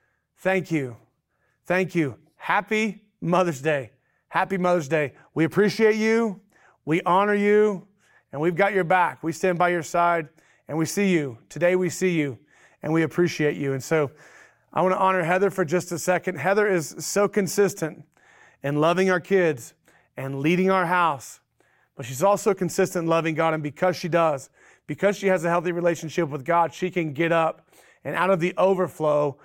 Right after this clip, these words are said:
serve our house. Because of who God is to her, she gets up and she shows that to our kids as she preaches with her life. Heather is so good at leading in the unknown because she's willing to lean in.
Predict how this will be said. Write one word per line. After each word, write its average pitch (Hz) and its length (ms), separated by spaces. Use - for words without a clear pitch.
serve 175 300
our 165 80
house. 156 240
Because 185 280
of 165 120
who 190 120
God 180 240
is 170 220
to 160 140
her, 180 360
she 208 300
gets 185 240
up 175 280
and 147 120
she 185 200
shows 170 460
that 170 220
to 165 100
our 160 160
kids 160 480
as 147 160
she 185 180
preaches 190 480
with 165 200
her 170 160
life. 160 420
Heather 214 280
is 165 200
so 208 280
good 185 220
at 175 160
leading 185 460
in 175 180
the 175 140
unknown 175 720
because 175 320
she's 151 220
willing 180 300
to 165 100
lean 165 280
in. 151 320